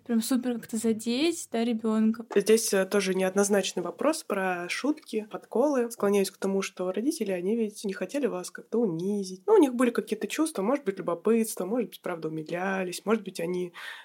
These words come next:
Speaker 2: там удивлялись тому, что: "Ого, наша дочь такая взрослая, как, э, чё нам теперь делать, как себя вести?" Но форма, которую они выбрали, да, ну, может быть, для них это что-то привычное, там,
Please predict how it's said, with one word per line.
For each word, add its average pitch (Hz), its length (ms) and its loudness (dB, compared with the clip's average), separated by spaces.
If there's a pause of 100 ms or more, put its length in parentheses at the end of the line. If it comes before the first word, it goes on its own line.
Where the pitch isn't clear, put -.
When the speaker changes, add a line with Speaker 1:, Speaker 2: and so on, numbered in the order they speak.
(120)
Speaker 2:
там - 140 -6
удивлялись 185 460 4
тому, 180 200 0
что: 170 200 -4
"Ого, 185 560 2
наша 175 240 -2
дочь 165 200 -2
такая 180 240 -4
взрослая, 175 720 -4
как, 175 340 -14
э, 170 320 -6
чё 180 260 -8
нам 170 220 -8
теперь 170 320 -8
делать, 185 400 -4
как 175 140 -8
себя 180 180 -4
вести?" 180 480 -6
Но 214 80 6
форма, 311 340 6
которую 190 380 2
они 185 220 -2
выбрали, 185 340 -2
да, 240 220 0
ну, 254 100 2
может 349 240 2
быть, 202 120 4
для 190 160 2
них 226 200 4
это - 140 -10
что-то - 260 -8
привычное, 165 560 -8
там, 170 320 -12